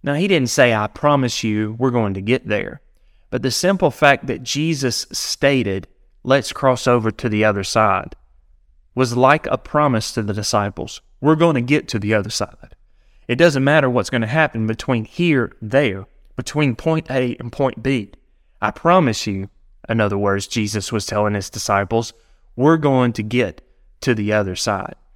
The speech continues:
And in case you were wondering, the first verse in Mark chapter five says, "And when they came to the other side of the sea." In <laughs> other words, the disciples got to the other side of the sea.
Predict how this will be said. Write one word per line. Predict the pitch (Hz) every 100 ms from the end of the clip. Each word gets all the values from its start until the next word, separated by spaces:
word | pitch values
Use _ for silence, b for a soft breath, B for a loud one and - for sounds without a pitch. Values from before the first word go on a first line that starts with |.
| _ _ _ _
And | 120
in | 120 113
case | 165 180 180 156
you |
were | 135 123
wondering, | 135 160 120 107 104 104 _ _ _ _ _ _
the | -
first | - 185 170 139
verse | 147 147 -
in | 120
Mark | 123 135 -
chapter | 135 117 - 101
five | - 147 135 101 98
says, | 123 110 101 104 - _ _ _ _ -
"And | 117 120
when | 120
they | 117 110
came | - - 170 165 147 127 117 _ -
to | 151
the | 120 117
other | 123 113
side | - 113 110
of | 110
the | -
sea." | - 123 113 - _ _ _ -
In | 151
<laughs> |
other | 208 175 165
words, | 147 151 131 b b b b
the | 135
disciples | 131 123 165 180 156 123 131
got | 135 151 151
to | -
the | 127 123
other | 123 113
side | - 120 117
of | 104
the |
sea. | 104 - 120 101